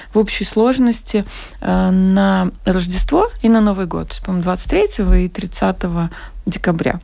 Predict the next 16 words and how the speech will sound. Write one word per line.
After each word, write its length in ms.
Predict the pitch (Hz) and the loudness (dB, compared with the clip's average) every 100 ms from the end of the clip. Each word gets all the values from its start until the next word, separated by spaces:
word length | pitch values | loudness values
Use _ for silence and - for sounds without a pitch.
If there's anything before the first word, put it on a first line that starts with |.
| - | -6
Вот. 400 | 214 175 165 - | -2 -2 -4 -4
Если 200 | 196 - | 0 0
хотите 520 | 190 190 185 190 - | 2 0 0 -2 -2
де-, 240 | 170 170 - - | -4 -2 -4 -2
деток 420 | 180 180 - - | 0 0 -2 -6
отвезти, 580 | - 170 170 - 175 156 - - - | -6 -4 -4 -4 -4 -4 -8 -14 -10
показать, 420 | - 185 175 165 | 0 2 2 0
что 220 | - 185 | 0 -6
такое 380 | 170 - 180 175 | -6 -4 0 2
настоящая 720 | 175 - 180 180 175 - 170 | 2 0 0 2 0 -2 -2
зима, 420 | 170 175 175 226 440 - - - - | -2 2 4 4 4 0 -10 -14 -6
настоящая 720 | 202 202 - 196 185 - 180 | 0 0 2 0 0 -2 -4
Лапландия, 800 | 170 170 170 190 208 202 185 185 | -2 -4 0 2 4 4 2 0
Дед 340 | 180 165 156 - | -2 -6 -8 -2
Мороз, 680 | 160 160 202 208 - - - | 0 2 2 0 -2 -8 -6
э, 260 | 170 170 | -2 -2